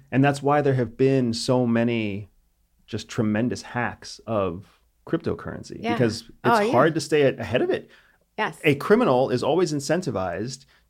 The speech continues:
Speaker 1: to find a vulnerability before a vulnerability is shored up.
Speaker 2: Right.
Speaker 1: When cryptocurrency, like when Bitcoin was at, I don't even know, what was it? I don't know what it was at its peak. I think right now it's sitting at around twelve or fourteen thousand dollars per Bitcoin. Who wouldn't?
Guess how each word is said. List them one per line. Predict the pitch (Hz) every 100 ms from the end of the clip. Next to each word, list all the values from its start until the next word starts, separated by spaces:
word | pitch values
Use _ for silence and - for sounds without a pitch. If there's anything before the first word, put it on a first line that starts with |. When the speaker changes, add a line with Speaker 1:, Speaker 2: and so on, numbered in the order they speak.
| -
Speaker 1:
to | - 120
find | 117 131 147 160
a | 120
vulnerability | 127 123 110 147 143 110
before | 104 - 113
a | 104
vulnerability | 104 104 104 104 104 98
is |
shored | - 110 90 131
up. | - - _ _ _ -
Speaker 2:
Right. | 185 _ _ -
Speaker 1:
When | 123 120
cryptocurrency, | 208 240 233 113 117 117 120 117 120
like | 117
when | 123 117
Bitcoin | 156 208 - 233 202
was | 143
at, | 123 110 - _ -
I | -
don't | 165
even | 123 127
know, | 135
what | 127
was | 127 113
it? | -
I | 143
don't | 196
know | 170
what | 160 135
it |
was | 123 117
at | 98
its | 92
peak. | 101 - -
I | -
think | 196 175
right | 151
now | 139 127
it's | 117
sitting | - 120 110
at |
around | 95 98 98 92 -
twelve | 104 98
or | 92
fourteen | - 80 - 95
thousand | - - -
dollars | - - _ _ _ _ -
per | 113
Bitcoin. | - - - 92 _ - - - - _ _ _ _ _ _
Who | 247 302
wouldn't? | 175 269 302 139